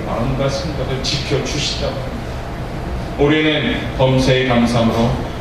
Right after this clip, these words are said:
여러분의 장래가 하나님을 통해 감사의 진이 넘치는 열림의 축복이 임하기를 바라겠습니다. 특별히 졸업생들도요, 어디에 가든지 불평하지 말고 "하나님 감사합니다"라고 외치십시오.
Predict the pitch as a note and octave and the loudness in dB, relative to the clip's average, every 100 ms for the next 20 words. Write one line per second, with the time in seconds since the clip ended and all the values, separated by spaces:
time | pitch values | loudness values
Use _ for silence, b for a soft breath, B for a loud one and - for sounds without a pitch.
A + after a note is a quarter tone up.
0 | C3+ C#3+ D#3 D#3+ D#3 - C3 B2+ A#2+ A#2+ | 2 4 4 2 2 2 2 4 4 4
1 | A2+ - - - C#3+ C#3 C3 B2+ A#2+ A2+ | 2 0 -2 2 4 4 2 2 2 2
2 | A2+ A2+ B2 G#2+ A2+ A2+ A2+ D3 - D3 | 2 2 2 0 0 0 2 2 4 2
3 | C#3+ A#2 - - - B2+ C#3+ D#3+ D#3+ D#3+ | 4 2 -2 -6 0 4 4 4 2 2
4 | D#3+ - C3+ A#2+ A2+ G#2+ A2+ A2 A#2 G#2+ | 0 0 0 0 0 0 -2 -4 -2 -2
5 | G2+ - A2+ A2+ - - - B - F#3 | -2 0 0 0 -2 -4 -4 B 2 2
6 | F3+ E3 D#3+ D3 D#3 D3+ C#3+ C3+ C3+ B2 | 4 2 2 4 4 4 2 2 2 2
7 | C3 B2+ - - - - B2+ A#2+ A#2+ A#2 | 2 2 0 -4 -6 -4 0 2 2 0
8 | A2+ A#2+ A#2 A#2+ - E3+ - E3 D3+ D3+ | 0 -2 -2 -2 -2 -2 0 2 2 0
9 | C#3 B2 C#3+ C#3 - B B F3+ F3 F3 | 0 0 0 0 -2 B B 2 4 4
10 | F3 - - D#3+ F#3 F#3+ F#3+ F#3+ E3 C#3+ | 2 0 0 0 2 2 2 2 2 0
11 | C#3+ C3 A#2+ - - - - B2 | 0 0 -2 -2 -4 -6 -6 -6